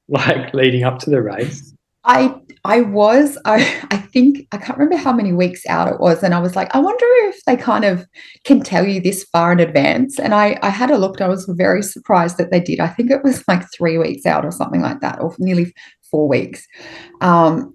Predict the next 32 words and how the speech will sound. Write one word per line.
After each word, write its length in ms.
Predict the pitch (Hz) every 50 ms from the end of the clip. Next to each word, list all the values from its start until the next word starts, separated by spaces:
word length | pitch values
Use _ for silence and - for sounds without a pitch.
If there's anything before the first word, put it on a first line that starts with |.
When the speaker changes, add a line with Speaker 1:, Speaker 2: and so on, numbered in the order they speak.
| _ -
Speaker 2:
and 280 | - 185 185 180 180 196
then 600 | 202 214 214 220 233 233 233 240 240 247 247 - _ _ _ _ _ _ _ _ _ _ _ _ _ _ _ _ _ -
I 80 | 202 202
can't 260 | 196 208 254 277 262
remember 240 | 247 240 226 202 165
when 140 | - 175
it 100 | 175 -
was. 220 | - 165 165 165 180
I, 60 | 180 180 180 -
I 80 | 185 175
looked 380 | 175 175 170 160 - - - 185
and, 380 | 175 175 170 165 165 160 143 - -
and 220 | 165 - - -
a 60 | - -
couple 200 | - 190 202 202
of 60 | -
people 220 | 185 185 180 175
had 100 | 170 165
mentioned 460 | 170 165 165 170 175 - - 175 165
what 140 | 156 165 -
the 60 | -
weather 200 | 156 165 160 160
was 120 | 156 160 160
gonna 180 | - 175 165 160
be 100 | 170 160
like. 180 | 160 160 160 -
And 80 | - -
I'm 60 | 214
like, 200 | 208 208 247 247
"You 80 | 262 285
know 120 | 320 330
what? 280 | 320 339 381 370 -